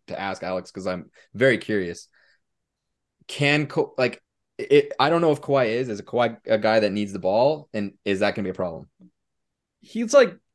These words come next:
Speaker 2: s-, kind of sometimes and not really all at the same time. Uh, Kawhi's sort of an alien in that regard. Like, he can take over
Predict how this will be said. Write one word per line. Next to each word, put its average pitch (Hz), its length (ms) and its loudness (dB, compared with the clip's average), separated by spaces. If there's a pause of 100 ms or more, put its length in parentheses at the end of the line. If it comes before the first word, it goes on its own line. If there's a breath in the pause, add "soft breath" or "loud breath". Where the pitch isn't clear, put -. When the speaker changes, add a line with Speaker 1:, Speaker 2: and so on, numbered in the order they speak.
Speaker 2:
s-, - 260 -6
kind 175 300 0
of 190 100 2
sometimes 190 460 0
and 127 240 0
not 131 260 2
really 110 280 0
all 101 140 0
at 98 40 -10
the 101 60 -16
same 90 240 -10
time. 85 340 -12 (200)
Uh, 101 360 2 (240)
Kawhi's 165 280 4
sort 170 240 4
of 160 100 0
an 120 160 0
alien 107 380 -4
in 95 100 -4
that 95 200 -4
regard. 92 400 -2
Like, 90 360 -6
he - 280 -4
can 143 560 0 (160)
take 180 240 0
over 208 400 2